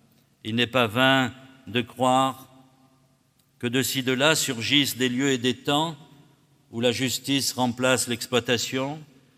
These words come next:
où la fraternité remplace l'oppression, où le partage remplace le pillage, où la dignité remplace le mépris, en un mot, où la vie en abondance remplace les puissances mortifères.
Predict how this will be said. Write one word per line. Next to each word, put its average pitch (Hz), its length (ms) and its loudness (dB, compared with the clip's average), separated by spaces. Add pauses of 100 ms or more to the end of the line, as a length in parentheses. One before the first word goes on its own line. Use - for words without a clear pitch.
(400)
où 120 100 -4
la 123 120 2
fraternité 131 800 0
remplace 120 540 0
l'oppression, 135 840 -2 (720)
où 123 80 -2
le 131 140 2
partage 131 720 2
remplace 117 540 -2
le 120 80 -2
pillage, 127 720 -4 (680)
où 120 80 -8
la 123 140 4
dignité 127 540 2
remplace 120 520 0
le 117 100 0
mépris, 123 580 -2 (680)
en 110 140 -2
un 113 180 0
mot, 120 380 -2 (460)
où 120 120 -4
la 123 140 4
vie 123 260 0
en 113 120 0
abondance 113 920 0
remplace 107 960 -2 (300)
les 117 120 -4
puissances 127 580 -2
mortifères. 113 800 -2